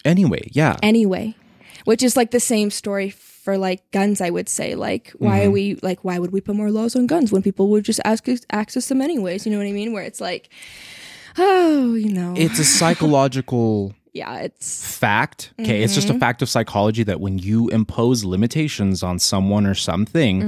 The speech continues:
Speaker 2: Mm-hmm.
Speaker 1: it makes you just want it more.
Speaker 2: Mm-hmm.
Speaker 1: Especially with,
Speaker 2: That's
Speaker 1: with
Speaker 2: why
Speaker 1: people that are
Speaker 2: there's
Speaker 1: younger. When you tell them that they can't have something, how often when you were a kid did you,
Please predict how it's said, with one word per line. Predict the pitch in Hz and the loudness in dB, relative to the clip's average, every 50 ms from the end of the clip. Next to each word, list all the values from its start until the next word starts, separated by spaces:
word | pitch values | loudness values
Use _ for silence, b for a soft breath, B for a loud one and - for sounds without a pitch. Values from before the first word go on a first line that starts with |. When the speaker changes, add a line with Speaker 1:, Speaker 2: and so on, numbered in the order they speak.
| 208 202 | -4 -4
Speaker 2:
Mm-hmm. | - - 220 208 202 202 202 202 202 214 | -6 -4 -2 -2 -2 0 -2 -2 0 0
Speaker 1:
it | 127 - - | 0 0 2
makes | 117 - - 110 107 110 104 - - - | 2 2 2 2 2 0 -2 -4 -2 0
you | 123 120 | 0 -2
just | 110 92 95 101 101 101 - | -2 0 0 0 0 0 -2
want | 98 92 95 95 92 92 92 | -6 -4 -4 -4 -2 -2 -4
it | 95 92 - | -6 -6 -6
more. | 104 104 104 104 117 117 107 87 73 | -4 -2 0 2 2 2 0 0 -4
Speaker 2:
Mm-hmm. | - 208 208 208 208 202 214 202 202 | -6 -8 -8 -8 -6 -6 -4 -2 0
Speaker 1:
Especially | 175 202 208 226 233 226 220 226 214 - - 185 175 147 | 0 2 0 -2 -2 -2 -2 0 0 0 0 2 0 2
with, | 123 131 120 - - | 2 0 -2 -2 -6
Speaker 2:
That's | - - | -10 -6
Speaker 1:
with | 113 117 104 | -6 -6 -4
Speaker 2:
why | 104 104 | -4 -2
Speaker 1:
people | 131 131 131 127 | -2 0 0 0
that | 117 120 | 0 2
are | 117 | 2
Speaker 2:
there's | 117 113 | 2 2
Speaker 1:
younger. | 113 107 104 98 101 | 2 0 0 -2 -2
When | 95 104 107 | 0 0 2
you | 113 120 | 2 0
tell | 120 - 123 131 | 0 0 -2 0
them | 135 139 | 0 0
that | 127 110 - | -2 -2 -2
they | 117 123 | -4 -4
can't | - - - 139 135 - 110 | -4 -4 -4 -4 -4 -2 -2
have | 110 120 113 127 127 | -2 -2 -2 -2 -2
something, | - - 147 143 143 - 160 165 180 190 B B B B | -2 -2 -2 -2 -2 -2 0 0 0 0 B B B B
how | B 185 190 190 | B 2 2 4
often | 180 180 - - 160 | 4 2 2 0 2
when | 151 143 139 | 2 4 4
you | 139 139 | 4 4
were | 139 139 | 4 2
a | 131 | 2
kid | - - 147 131 120 107 | 0 2 0 2 2 2
did | 113 104 101 | 0 0 2
you, | 110 113 104 | 0 0 0